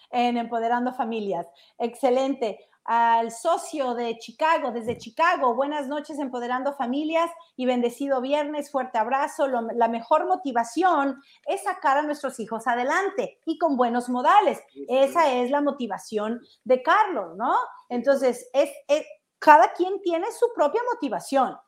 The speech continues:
Jesús Velasco nos comenta y dice, "Punto dos es muy verídico. El miedo al fracaso, ni siquiera nos atrevemos a intentarlo".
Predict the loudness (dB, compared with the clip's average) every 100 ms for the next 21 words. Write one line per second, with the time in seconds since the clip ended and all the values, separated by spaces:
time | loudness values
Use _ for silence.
0 | _ _ _ 0 0 0 -4 -2 2 2
1 | 0 -4 -4 -2 -2 0 -2 0 0 0
2 | -2 -2 -2 -2 -4 0 2 4 4 4
3 | 0 -4 -4 -2 -2 0 2 2 2 0
4 | -4 -4 -4 -4 -10 -4 -2 0 0 0
5 | 0 0 -2 -2 0 0 0 -2 2 4
6 | 4 -2 -14 -4 -2 -2 -2 -4 -6 -4
7 | -2 0 0 -2 -4 -4 -6 -4 -4 -4
8 | -4 -6 -6 -4 -6 2 6 6 2 -8